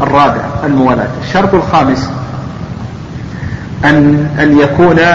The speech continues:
من واحد، أن يكون كل من الأذان والإقامة من واحد. وعلى هذا لو أذن شخص وكمله آخر فلا يصح، وكذلك أيضا الإقامة، لو أقام شخص وكمله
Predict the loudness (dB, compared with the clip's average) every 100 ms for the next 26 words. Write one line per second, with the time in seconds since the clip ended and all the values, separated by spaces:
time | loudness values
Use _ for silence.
0 | 2 2 4 4 2 0 -4 -8 -8 -10
1 | -10 -10 -6 -2 0 0 2 2 2 0
2 | 0 2 4 4 2 2 2 2 2 0
3 | 0 0 2 2 2 2 2 -2 -6 -8
4 | -10 0 4 4 4 2 0 -2 2 4
5 | 4 4 2 0 -2 -8 -10 -10 -6 0
6 | 2 4 2 2 2 2 2 -2 -4 -6
7 | -8 -8 -10 -10 -8 -6 -2 2 2 2
8 | 2 2 2 2 0 -2 0 0 0 -2
9 | -8 -8 -10 -12 -12 -12 -12 -12 -12 -12
10 | -12 -10 -6 0 2 2 4 2 2 0
11 | 0 2 2 2 -2 -6 -8 -8 -10 -12
12 | -12 -10 -8 0 2 2 0 -2 2 2
13 | 2 -2 -4 -4 -2 0 0 -2 0 2
14 | 2 2 0